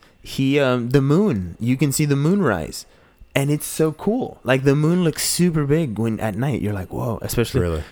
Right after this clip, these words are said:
Speaker 1: we went for Thanksgiving when it was a full moon. Oh, beautiful. It was, like, right here. Like, maybe, I mean, I, I could, it, it felt like it was, like, a mile away, but it really wasn't. <laughs> It was probably, like, hundreds of millions of miles.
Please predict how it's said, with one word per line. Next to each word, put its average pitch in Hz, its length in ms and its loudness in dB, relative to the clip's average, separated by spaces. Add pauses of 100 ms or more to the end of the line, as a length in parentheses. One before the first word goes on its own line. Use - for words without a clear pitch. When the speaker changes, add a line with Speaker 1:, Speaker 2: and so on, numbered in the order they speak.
Speaker 1:
we 127 100 6
went 131 200 2
for 139 100 2
Thanksgiving 135 500 0
when 123 120 0
it 120 60 2
was 120 120 0
a 117 60 0
full 131 180 -2
moon. 170 300 -2 (480)
Oh, 117 420 2 (380)
beautiful. 117 880 0 (140)
It 117 100 0
was, 117 180 -2
like, 104 220 -2
right 127 440 2
here. 123 380 2
Like, 101 200 -2 (580)
maybe, 127 560 2 (240)
I 143 120 2
mean, 139 260 4
I, 90 80 -4 (680)
I 143 180 6
could, 127 300 2
it, 143 140 2
it 156 160 2
felt 156 220 4
like 131 180 2
it 135 60 6
was, 117 200 2
like, 101 280 -2
a 113 80 2
mile 113 340 2
away, 113 280 2
but 110 180 0
it 90 40 -2
really 107 200 2
wasn't. 101 360 -2 (200)
<laughs> - 100 -6
It 131 120 2 (360)
was 117 160 -4
probably, 110 240 4
like, 98 260 -2 (200)
hundreds 107 500 -2
of 101 100 0
millions 101 380 0
of 101 80 -4
miles. 104 380 -2